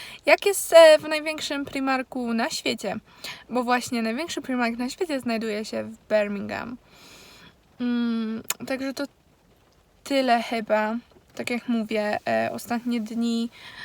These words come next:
ostatnie w sumie tygodnie nie były dla mnie najlepsze. Naprawdę miałam dużo załatwiania, dużo zmartwień i,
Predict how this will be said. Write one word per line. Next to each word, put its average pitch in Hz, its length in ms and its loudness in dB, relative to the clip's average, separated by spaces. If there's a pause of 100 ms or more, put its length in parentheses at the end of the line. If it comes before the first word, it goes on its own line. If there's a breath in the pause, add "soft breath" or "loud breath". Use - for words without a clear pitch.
(340 loud breath)
ostatnie 226 480 -4
w - 40 -14
sumie 226 220 -4
tygodnie 226 440 -4
nie 220 120 -2
były 226 300 -4
dla 220 120 -2
mnie 220 140 -2
najlepsze. 302 580 0 (920)
Naprawdę 233 360 -4
miałam 233 260 -2
dużo 233 240 -8
załatwiania, 233 540 -4
dużo 233 200 -6
zmartwień 233 800 -4 (720 loud breath)
i, 220 580 -2